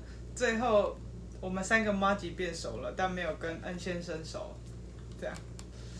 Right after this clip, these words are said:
所以是恩先生促成我们成为三个麻吉的，的一个月老，这样。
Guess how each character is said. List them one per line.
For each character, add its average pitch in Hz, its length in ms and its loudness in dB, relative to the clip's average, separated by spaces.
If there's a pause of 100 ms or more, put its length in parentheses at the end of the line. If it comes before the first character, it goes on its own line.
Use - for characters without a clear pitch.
(140)
所 233 140 2
以 214 100 8
是 - 120 0
恩 247 220 6
先 254 220 6
生 247 260 2
促 277 220 2
成 190 260 4
我 180 120 2
们 180 180 -2
成 190 200 0
为 175 160 2
三 196 260 2
个 180 120 0
麻 180 200 0
吉 175 240 -4
的， 175 300 0 (480)
的 190 180 4
一 185 100 4
个 170 420 2 (960)
月 233 200 6
老， - 180 -2 (180)
这 160 80 -4
样。 147 80 2